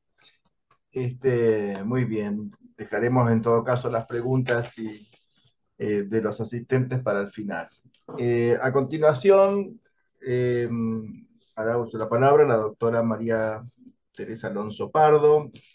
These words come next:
Ella es abogada, egresada de la Facultad de Derecho de la Universidad de Buenos Aires.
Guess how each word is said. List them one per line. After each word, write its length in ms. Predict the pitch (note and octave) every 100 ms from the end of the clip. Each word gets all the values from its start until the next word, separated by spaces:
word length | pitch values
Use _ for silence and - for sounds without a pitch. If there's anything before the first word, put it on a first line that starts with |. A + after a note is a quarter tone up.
| _
Ella 340 | - B2 B2 G#2+
es 200 | A#2 -
abogada, 800 | F2+ G#2 G#2+ C3 C#3+ D3 C#3+ C3
egresada 520 | A2+ G#2+ - A2+ A2+
de 80 | A2
la 100 | G#2
Facultad 640 | G#2+ - G#2 - A#2 A2+ - _ _ _ _ _
de 180 | G#2 G#2
Derecho 460 | G#2+ A#2+ A#2+ C3
de 80 | A2
la 100 | G2+
Universidad 440 | G2+ G2 F2+ G#2 G#2
de 60 |
Buenos 300 | G2 G2 G2+
Aires. 720 | D#3 D#3 D3+ D3+ D#3+ D#3+ -